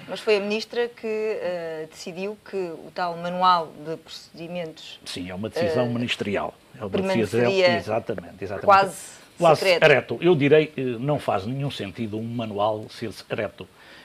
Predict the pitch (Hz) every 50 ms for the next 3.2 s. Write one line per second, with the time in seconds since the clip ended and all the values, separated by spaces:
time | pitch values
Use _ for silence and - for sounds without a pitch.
0 | _ - - 165 139 113 101 - - - - 110 101 101 98 95 92 98 107 131
1 | 127 107 98 98 107 98 98 - - _ 110 101 101 101 90 - - - 95 90
2 | 87 87 85 - - - - - - - - - - - - 104 101 90 - 113
3 | 104 98 101